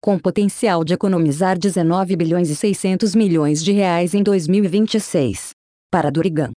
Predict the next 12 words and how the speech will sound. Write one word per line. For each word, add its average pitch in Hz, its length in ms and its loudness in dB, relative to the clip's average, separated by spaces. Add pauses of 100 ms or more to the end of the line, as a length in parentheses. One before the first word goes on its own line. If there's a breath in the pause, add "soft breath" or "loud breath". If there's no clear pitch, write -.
(120)
a 208 80 0
prioridade 185 640 0
é 170 40 0
criar 160 340 0
uma 156 160 2
ferramenta 180 680 0
duradoura 165 560 0
de 160 80 0
controle 190 560 0
de 170 140 -2
gastos 180 440 -2
tributários. 156 840 -2